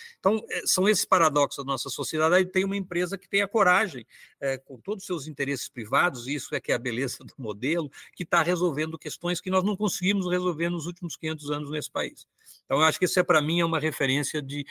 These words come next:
de inovação, e eles têm o mesmo modelo no Rio de Janeiro, eles têm o mesmo modelo em Campo Grande, enfim, eu acho que tem acompanhado essa história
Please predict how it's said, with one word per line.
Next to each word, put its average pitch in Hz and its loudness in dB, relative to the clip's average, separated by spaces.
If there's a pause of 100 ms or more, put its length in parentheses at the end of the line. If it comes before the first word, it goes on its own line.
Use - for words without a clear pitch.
(200)
de 131 0
inovação, 160 4
e 160 4
eles 143 0
têm 151 -2
o 135 -2
mesmo 160 2
modelo 147 0
no 135 -4
Rio 127 -8
de 113 -14
Janeiro, 135 -2
eles 120 -8
têm 147 -8
o 135 -4
mesmo 143 -4
modelo 131 -2
em 120 -4
Campo 117 -6
Grande, 139 -2 (300)
enfim, 143 -4
eu 139 4
acho 151 2
que - -20
tem 151 -4
acompanhado 131 0
essa 123 -2
história 131 0